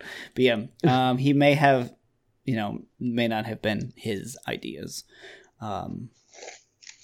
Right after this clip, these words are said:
Speaker 1: and that's kind of the weird thing about science sometimes is, like,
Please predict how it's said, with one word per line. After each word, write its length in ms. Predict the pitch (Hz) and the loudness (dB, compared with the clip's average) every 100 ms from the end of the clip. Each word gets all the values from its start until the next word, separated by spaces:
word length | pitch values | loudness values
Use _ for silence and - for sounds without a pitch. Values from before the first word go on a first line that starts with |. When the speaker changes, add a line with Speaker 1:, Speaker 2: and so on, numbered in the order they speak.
| - - - - _ _ - | -20 -16 -16 -16 _ _ 0
Speaker 1:
and 140 | 170 | 4
that's 240 | 190 190 - | 4 4 4
kind 180 | 175 165 | 4 6
of 60 | |
the 80 | 127 | 4
weird 300 | 107 110 98 | 4 2 2
thing 160 | 104 101 | -2 -2
about 320 | 92 87 71 | -2 -4 -4
science 420 | - 87 78 71 | -4 -4 -4 -6
sometimes 580 | - 50 52 50 50 - | -10 -8 -6 -6 -8 -10
is, 520 | - - 139 - - _ _ _ _ _ _ _ _ _ _ _ | -12 -12 -10 -10 -12 _ _ _ _ _ _ _ _ _ _ _
like, 480 | - 117 90 69 - | -10 -4 -2 -4 -10